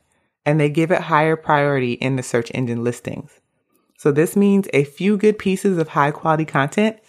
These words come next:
can drive traffic to your website on a continuous basis. And if you pair a solid S E O strategy, so search engine optimization strategy, with long form content,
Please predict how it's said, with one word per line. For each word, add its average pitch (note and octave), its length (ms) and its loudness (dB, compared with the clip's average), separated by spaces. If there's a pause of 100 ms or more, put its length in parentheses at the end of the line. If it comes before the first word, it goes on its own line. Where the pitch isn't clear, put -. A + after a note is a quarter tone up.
(140)
can E3 180 -2
drive D#3 320 2
traffic - 380 -2
to - 120 -4
your C#3+ 220 0
website C3 720 -2 (280)
on C3 220 0
a C3 80 -2
continuous C#3 760 0
basis. - 600 -4 (840)
And C3+ 160 2
if B2 200 -2
you F#3+ 120 2
pair F3+ 540 0
a B2+ 140 2
solid D3 520 2
S - 260 0
E D#3+ 140 0
O G3 80 4
strategy, B2 720 -4
so A#2 180 -4
search C#3 260 0
engine C#3+ 280 0
optimization B2 1000 -2 (360)
strategy, B2+ 800 -2 (400)
with C3+ 260 0
long C3+ 280 4
form C#3 260 0
content, D#3 640 0